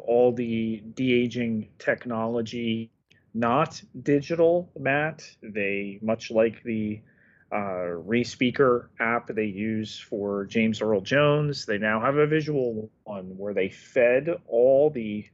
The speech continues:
footage of Harrison Ford that was not used from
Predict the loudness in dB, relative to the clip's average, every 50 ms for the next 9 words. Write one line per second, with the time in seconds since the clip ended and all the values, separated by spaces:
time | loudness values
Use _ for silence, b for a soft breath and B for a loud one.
0 | _ _ _ _ 0 0 2 2 2 -2 -2 -8 -14 -16 -14 -6 -4 -2 0 0
1 | -2 -4 -8 _ _ _ -6 0 2 4 4 2 2 0 -4 -4 -4 0 2 2
2 | 2 4 4 2 2 2 0 -4 -12 -12 -6 -4 -4 -4 -4 -4 -2 0 0 0
3 | -2 -4 -8 -10 -6 -2 0 2 0 0 -2 -2 -2 0 0 2 0 -2 -4 -6
4 | -8 -14 -16 -18 -20 -20 _ _ _ _ -4 -4 -2 -2 -2 -2 -2 -2 -2 -4